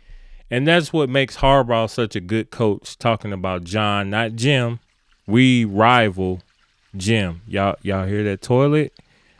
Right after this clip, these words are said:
I flushed that toilet on all that Michigan-ish, right? Don't rock with Jim at all. So,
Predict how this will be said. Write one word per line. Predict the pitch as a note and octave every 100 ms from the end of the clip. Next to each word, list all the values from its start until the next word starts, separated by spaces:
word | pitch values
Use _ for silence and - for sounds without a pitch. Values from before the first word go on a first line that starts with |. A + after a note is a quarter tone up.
| -
I | F2+
flushed | - A2+ -
that | G#2+ -
toilet | B2 A#2 G#2 G2 - _ _ _ _
on | G#2 G2
all | G2+ G#2 A2
that | G#2 G2
Michigan-ish, | A#2 A#2 - G2+ G2+ G2+ - A2 F#2+ - - - _
right? | - F2+ F#2 - - _ _ _ -
Don't | B2 B2
rock | A#2 A#2+ G#2+ G#2+
with | G2+
Jim | F2 F#2+ F2+
at | F2+ E2 -
all. | F2+ D#2 D2+ _ - - - _ _ _ _ _ -
So, | - E3 C#3+